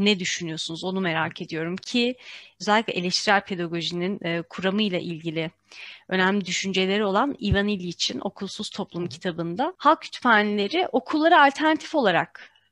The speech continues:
Speaker 1: düşünülen kurumlardır. Kendi öğrenmesinin sorumluluğunu almış bireylerin bizzat yararlanabilecekleri bilgi kaynaklarının bir arada bulunduğu merkezlerdir.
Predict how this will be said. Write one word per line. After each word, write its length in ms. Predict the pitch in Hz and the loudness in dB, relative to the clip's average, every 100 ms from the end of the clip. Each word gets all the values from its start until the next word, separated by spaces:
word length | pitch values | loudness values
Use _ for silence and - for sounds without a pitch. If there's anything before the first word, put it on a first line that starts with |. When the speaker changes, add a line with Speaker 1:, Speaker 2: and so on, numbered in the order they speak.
| _ | _
Speaker 1:
düşünülen 500 | 185 - 175 165 165 | -6 -4 -2 -2 -4
kurumlardır. 800 | - 170 160 156 143 - - - | -8 -10 -6 -6 -6 -10 -12 -4
Kendi 300 | 247 240 254 | 2 4 4
öğrenmesinin 760 | 208 226 214 202 180 180 - 165 | 4 4 4 2 0 -4 -6 -8
sorumluluğunu 840 | - 202 202 208 208 220 233 240 | -6 -4 -2 -4 -4 -4 0 0
almış 300 | 226 226 - - - _ _ _ _ | 0 -2 -4 -6 -14 _ _ _ _
bireylerin 600 | 190 208 185 160 156 151 | 0 2 4 2 -4 -4
bizzat 500 | 208 214 175 208 262 - - _ | -4 -4 -2 -4 -4 -12 -20 _
yararlanabilecekleri 1300 | 214 220 226 214 214 214 190 185 175 - 160 165 175 | 4 6 4 4 0 -2 -2 -2 -2 -4 -6 -6 -4
bilgi 220 | 196 214 | -2 -2
kaynaklarının 640 | - 190 185 185 185 185 | 0 2 2 0 -2 -2
bir 80 | 196 | 0
arada 300 | 190 180 175 | 0 0 -2
bulunduğu 380 | 170 175 185 220 | -4 -6 -2 0
merkezlerdir. 920 | 190 160 - 170 - 156 - 302 | 0 0 -4 -10 -4 -4 -4 -8